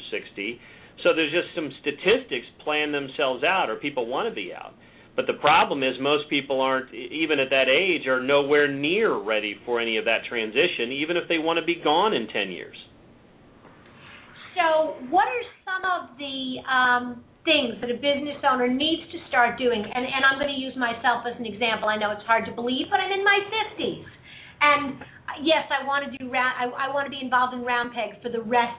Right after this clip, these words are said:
Speaker 2: of my life, but maybe not at the same level that I am now. What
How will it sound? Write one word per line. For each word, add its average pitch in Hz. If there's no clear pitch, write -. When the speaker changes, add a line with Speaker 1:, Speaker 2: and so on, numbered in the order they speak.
Speaker 2:
of 240
my 214
life, 196
but 403
maybe 415
not 294
at 285
the -
same 233
level 220
that 202
I 196
am 196
now. 180
What 415